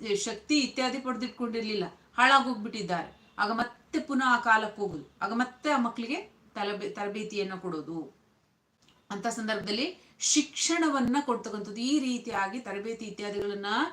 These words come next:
ಕೊಟ್ಟು, ನಂತರದಲ್ಲಿ ಪುನಃ ನಾನು ಯುದ್ಧವನ್ನ ಗೆಲ್ಲಬೇಕು, ಇಂಥ ತಪ್ಪುಗಳಾಗಬಾರದು ಅನ್ನೋ ಕಾರಣಕ್ಕೆ ಕಾಲಚಕ್ರವನ್ನ ಅರಸಿ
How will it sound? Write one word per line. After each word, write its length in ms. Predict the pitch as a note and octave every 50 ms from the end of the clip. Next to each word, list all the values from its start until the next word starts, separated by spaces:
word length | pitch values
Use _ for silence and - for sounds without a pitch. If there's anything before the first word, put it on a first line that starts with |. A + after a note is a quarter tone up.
| - - - - - - _
ಕೊಟ್ಟು, 460 | - A3+ A3 - - - C#4 D#4+ F#4+ G4
ನಂತರದಲ್ಲಿ 560 | C4 G#3 G#3 G#3 G#3 B3 A#3 G#3 A#3+ A#3+ C4
ಪುನಃ 600 | - - - - G3 G3+ G#3 A3+ A3+ B3 C4 B3+
ನಾನು 220 | A#3+ A#3 A#3 A#3 A#3+
ಯುದ್ಧವನ್ನ 560 | A3 F#3+ F#3 E3+ D#3+ G#3 G3+ G#3 A3+ A3+ A#3 A3+ F#3 D#3+
ಗೆಲ್ಲಬೇಕು, 560 | - A3 G#3+ A3 A#3+ A#3 - A#3 A3+ A3 A#3
ಇಂಥ 140 | G#3+ G#3 G#3+
ತಪ್ಪುಗಳಾಗಬಾರದು 1120 | G#3 - G#3 G3+ A#3 G#3 A3+ A3 A3 G#3+ G#3 G3+ G3+ G#3+ G#3+ G#3 G#3 F3+ E3 - - - - - _ -
ಅನ್ನೋ 220 | - G#3+ G#3 A3 G#3+
ಕಾರಣಕ್ಕೆ 500 | G#3+ G#3 G3 F#3+ F#3 F3+ E3+ - B3 C4
ಕಾಲಚಕ್ರವನ್ನ 1400 | - - _ - F3 E3 E3 F#3 G#3 B3+ D4 D4+ D4+ D4 D4+ - C4+ C4 - - B3 A#3+ A3+ A3+ A3 A#3 C4 C4+
ಅರಸಿ 460 | E3+ G3 G3+ G#3+ G#3+ - - D#4+